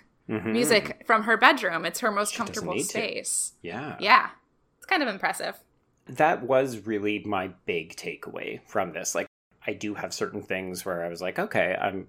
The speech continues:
Speaker 1: I'm interested in why certain scenes were prioritized or, like, the construction of the documentary as a documentary and so on." But my takeaway of her as a celebrity figure is not only just that she's very down to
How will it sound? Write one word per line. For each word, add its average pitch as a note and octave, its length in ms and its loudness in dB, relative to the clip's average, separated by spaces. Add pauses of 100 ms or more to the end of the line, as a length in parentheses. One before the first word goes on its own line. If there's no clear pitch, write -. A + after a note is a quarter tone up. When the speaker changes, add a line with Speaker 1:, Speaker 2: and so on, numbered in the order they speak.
Speaker 1:
I'm G2+ 160 -4
interested F#2 640 -4
in F2 400 -8
why E2+ 440 -2
certain E2+ 720 -6
scenes G#2+ 460 -4
were G2+ 120 0
prioritized F#2+ 920 0
or, F2 100 -2
like, D#2+ 340 -6
the E2 100 -4
construction - 720 -4
of F#2 220 -2
the F#2+ 80 -2
documentary F2 720 -2
as F2+ 240 -6
a F2 60 -8
documentary E2 680 -6
and E2 100 -10
so F#2 220 -4
on." E2+ 200 -6 (500)
But G#2 160 2
my G#2 100 -2
takeaway F#2+ 880 2
of F#2 160 -2
her A2+ 480 -2
as G2 240 0
a F2+ 80 -2
celebrity F2+ 680 -4
figure G2+ 420 -4
is F#2 240 -6
not A2 220 2
only F#2 280 -2
just F2 260 -6
that F2+ 120 -4
she's F2 180 -8
very F2 360 -4
down D#2+ 240 -2
to D2 120 -6